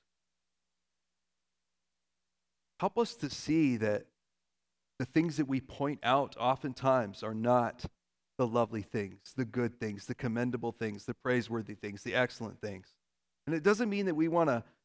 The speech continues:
lower the bar of our standards or that we're, we're gonna just ignore things and not confront people and not share with them what we would like to change, but we don't have to go so far as to make a moral judgment. We don't have to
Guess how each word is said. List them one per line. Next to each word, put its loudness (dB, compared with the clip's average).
lower 2
the -4
bar 2
of -4
our -6
standards -2
or -4
that 0
we're, 0
we're -4
gonna 4
just 2
ignore 6
things 0
and 0
not 4
confront -6
people -2
and -2
not 0
share 2
with -2
them 2
what -2
we -2
would -6
like 0
to -20
change, -2
but -2
we -4
don't -6
have 2
to -10
go -6
so -6
far 0
as -8
to -12
make -8
a -6
moral -6
judgment. -4
We -4
don't -4
have 0
to -18